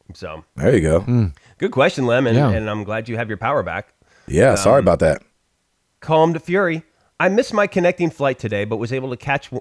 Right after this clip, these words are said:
Speaker 1: catch one, uh, two hours later. Have you missed a flight, and how long did you have to wait for the next one?
Speaker 2: Oh, man.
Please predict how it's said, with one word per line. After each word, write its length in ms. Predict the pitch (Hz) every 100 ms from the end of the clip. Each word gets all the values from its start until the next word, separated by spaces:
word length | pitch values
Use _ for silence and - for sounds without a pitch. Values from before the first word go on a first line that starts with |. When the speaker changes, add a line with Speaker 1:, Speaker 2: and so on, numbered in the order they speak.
| -
Speaker 1:
catch 260 | - 160 -
one, 260 | 139 131
uh, 380 | 131 90 113 104 98
two 160 | 170
hours 240 | 147 135 117
later. 240 | 104 80
Have 140 | 117 143
you 80 |
missed 300 | 170 156 180
a 60 | 175
flight, 300 | - 147 147
and 140 | 117
how 160 | 113 139
long 240 | 143 135
did 120 | 123 110
you 100 | 113
have 120 | 110
to 80 | 107
wait 220 | 101 104
for 100 | -
the 100 | 95
next 260 | 85 76 -
one? 200 | 64 50 _ _ _ - - _ _ _ _ _ _ _ _ _ _ _ -
Speaker 2:
Oh, 560 | - 123 120 110 95
man. 540 | 87 92 101 101 101